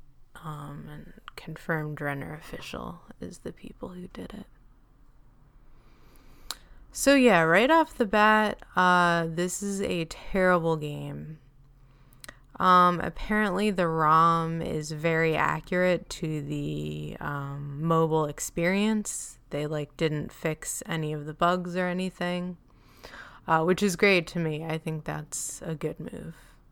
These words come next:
Um, so this is, oh yeah, so I'm playing the rom on my Mac, I should clarify.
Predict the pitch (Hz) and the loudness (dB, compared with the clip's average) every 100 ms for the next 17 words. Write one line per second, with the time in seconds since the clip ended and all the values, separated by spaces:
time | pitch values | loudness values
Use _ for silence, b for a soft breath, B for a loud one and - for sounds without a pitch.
0 | B B B B B B B B B B | B B B B B B B B B B
1 | B B B - 208 214 220 214 214 240 | B B B 4 8 10 8 6 4 4
2 | 220 302 285 302 294 277 269 240 220 - | 4 4 4 4 6 6 4 2 -2 -4
3 | - B B 226 233 220 208 170 160 175 | -6 B B 10 10 10 8 6 6 2
4 | 190 208 214 190 165 170 170 165 160 160 | 4 4 2 4 6 8 8 8 6 2
5 | 156 151 151 147 - - - - - 156 | 2 0 0 -2 -4 -16 -18 -16 -14 -12
6 | - - - - 170 b b b - 175 | -10 -10 -10 -10 -12 b b b -6 -2
7 | 156 160 - - - | -2 -4 -8 -8 -6